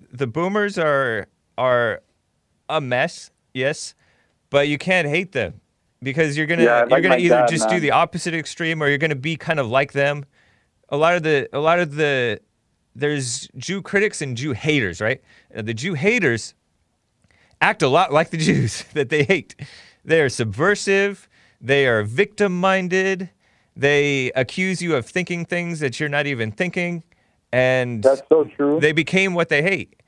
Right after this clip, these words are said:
Speaker 1: And it, it's,
Speaker 2: That's
Speaker 1: it reminds
Speaker 2: so
Speaker 1: me of,
Speaker 2: crazy, man.
Speaker 1: there's a lot of so-called ex-extremists, right? Supposed people who
Speaker 2: Yeah.
Speaker 1: used to be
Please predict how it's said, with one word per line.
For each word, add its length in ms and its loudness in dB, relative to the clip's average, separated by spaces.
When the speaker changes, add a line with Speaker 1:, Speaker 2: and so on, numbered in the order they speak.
Speaker 1:
And 220 2
it, 160 0
it's, 300 -2
Speaker 2:
That's 140 4
Speaker 1:
it 60 2
reminds 420 2
Speaker 2:
so 40 4
Speaker 1:
me 80 6
of, 140 4
Speaker 2:
crazy, 140 -2
man. 200 -8
Speaker 1:
there's 200 2
a 60 2
lot 240 4
of 420 -2
so-called 600 2
ex-extremists, 1080 -4
right? 240 -4
Supposed 600 -4
people 340 0
who 140 6
Speaker 2:
Yeah. 60 -6
Speaker 1:
used 260 -4
to 60 -4
be 380 -2